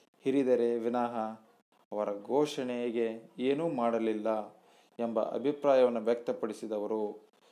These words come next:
ಜೆ ಎಸ್ ಮಿಲ್. ಸ್ತ್ರೀ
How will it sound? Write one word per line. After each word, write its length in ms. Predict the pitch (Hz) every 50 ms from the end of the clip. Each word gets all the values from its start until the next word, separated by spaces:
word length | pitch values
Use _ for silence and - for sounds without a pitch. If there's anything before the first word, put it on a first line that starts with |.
| _ _ _ _ 180 -
ಜೆ 200 | - 117 113 110
ಎಸ್ 400 | 110 123 143 143 - - - -
ಮಿಲ್. 300 | 120 120 123 113 107 - - - - _ _ _ _ _ _ _ _ _ _ _ _ _ _ _ _ _ _ _ _ _ _ _ _ _ _ _ _ _
ಸ್ತ್ರೀ 300 | - - - 185 180 202